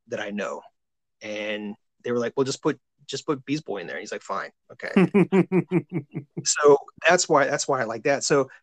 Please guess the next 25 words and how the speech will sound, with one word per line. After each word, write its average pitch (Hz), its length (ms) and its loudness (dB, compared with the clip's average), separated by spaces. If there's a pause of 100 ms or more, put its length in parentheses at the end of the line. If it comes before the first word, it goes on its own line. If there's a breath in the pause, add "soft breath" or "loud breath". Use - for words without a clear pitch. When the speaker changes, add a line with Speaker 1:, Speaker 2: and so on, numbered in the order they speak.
(200)
Speaker 1:
I 143 80 2
feel 185 240 8
like 135 300 6
that 147 300 2
was 135 520 2
a - 40 -10
similar 147 420 0
situation 127 920 -2
to 120 760 -4 (440)
Cyborg, 101 580 -6 (440)
you 123 120 -6
know, 127 340 -4 (220)
um, 135 480 0 (480)
because 151 500 6 (520)
if 143 140 -2
you're 147 120 4
Jim 165 300 6
Lee 120 460 4 (600)
and 135 100 -4
you 135 80 2
have 139 220 2
all 143 280 8
these 147 200 6
other 135 200 6
people, 110 580 -4